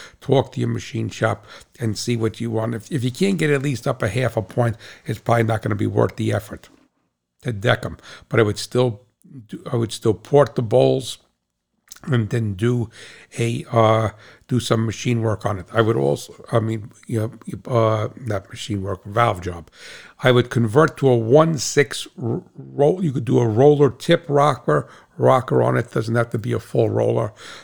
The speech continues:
Do a one six roller tip rocker on it, give you a little bit more valve lift there.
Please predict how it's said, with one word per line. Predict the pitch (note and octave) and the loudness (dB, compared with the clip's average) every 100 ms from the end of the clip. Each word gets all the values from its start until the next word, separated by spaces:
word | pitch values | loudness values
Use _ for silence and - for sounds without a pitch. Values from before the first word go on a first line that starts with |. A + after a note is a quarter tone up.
| _ | _
Do | - B2 | 0 2
a | |
one | A2 A#2+ D3+ | 4 4 4
six | C3+ - C#3 - | 2 0 -2 0
roller | B2 C3 D3+ | 2 4 4
tip | C#3 - D3+ - | 0 0 -4 -2
rocker | C#3+ B2+ B2+ C3 | 2 2 2 -2
on | B2 | -2
it, | G#2+ | -4
give | B2 | -4
you | A2+ | -2
a | |
little | A#2+ C#3 C3 | -2 -2 -2
bit | B2 | -2
more | A#2 B2+ C3 - - - _ _ - | 0 2 2 0 -14 -20 _ _ -10
valve | C3 G2 B2 C#3 B2 | -4 2 4 4 2
lift | G#2 B2+ B2 - | 0 -2 -4 0
there. | B2 C3 B2+ | 2 2 -2